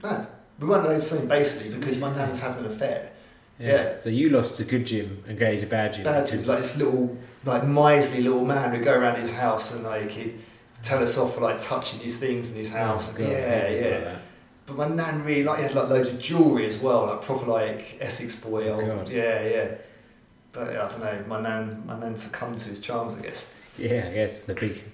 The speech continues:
Speaker 1: But
Speaker 2: what
Speaker 1: my
Speaker 2: was it
Speaker 1: dad,
Speaker 2: about the
Speaker 1: I
Speaker 2: big
Speaker 1: remember my
Speaker 2: house?
Speaker 1: dad being, like, really resilient about
Speaker 2: What was it
Speaker 1: going
Speaker 2: about
Speaker 1: around.
Speaker 2: the big house bejeweled gym too that drew, drew his attention, attention?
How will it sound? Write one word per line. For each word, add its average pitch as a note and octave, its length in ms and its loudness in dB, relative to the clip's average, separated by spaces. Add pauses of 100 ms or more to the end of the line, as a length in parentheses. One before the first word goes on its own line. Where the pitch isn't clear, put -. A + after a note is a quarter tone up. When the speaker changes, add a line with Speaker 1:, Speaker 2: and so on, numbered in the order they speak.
Speaker 1:
But D3 80 2
Speaker 2:
what A#2 60 6
Speaker 1:
my A#2 60 10
Speaker 2:
was - 80 8
it - 40 4
Speaker 1:
dad, C#3 160 10
Speaker 2:
about G#2+ 120 4
the D3+ 40 8
Speaker 1:
I - 40 8
Speaker 2:
big - 120 4
Speaker 1:
remember G3+ 120 6
my E3+ 80 4
Speaker 2:
house? - 100 0
Speaker 1:
dad E3 200 4
being, B2 160 -2
like, A2+ 200 -2
really C3+ 320 0
resilient B2 400 -2
about - 120 -2
Speaker 2:
What D#3+ 100 6
was B2 80 4
it - 20 8
Speaker 1:
going D3 140 8
Speaker 2:
about B2+ 120 8
Speaker 1:
around. B2+ 60 8
Speaker 2:
the A#2 60 0
big C3+ 180 8
house A2+ 240 4
bejeweled A#2+ 420 4
gym A#2+ 240 4
too B2+ 240 6
that A#2+ 120 4
drew, A#2+ 300 6
drew B2+ 180 4
his A#2 120 4
attention, B2 520 4
attention? A#2+ 560 2